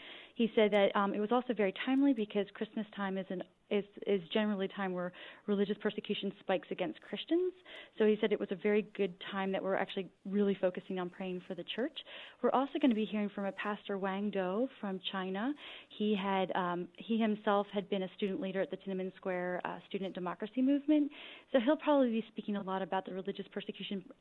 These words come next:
uh, you know, past experiences and what's happening in China now. And we're also gonna be hearing from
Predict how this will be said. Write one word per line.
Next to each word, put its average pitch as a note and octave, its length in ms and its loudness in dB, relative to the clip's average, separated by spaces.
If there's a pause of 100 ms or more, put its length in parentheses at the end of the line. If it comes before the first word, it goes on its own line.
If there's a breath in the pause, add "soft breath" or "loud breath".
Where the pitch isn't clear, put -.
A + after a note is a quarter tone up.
uh, A2+ 60 2 (140)
you A3+ 100 0
know, F#3+ 140 2 (180)
past - 240 -6
experiences G#3+ 520 -4
and F#3+ 120 -4
what's F#3+ 200 -6
happening G3 380 -4
in C3+ 180 -8
China F#3+ 240 -4
now. F3+ 380 -2 (580 loud breath)
And C4 100 4
we're C#4 100 8
also D4 320 4
gonna B3+ 160 4
be G#3+ 80 2
hearing G3+ 220 0
from G3 180 -2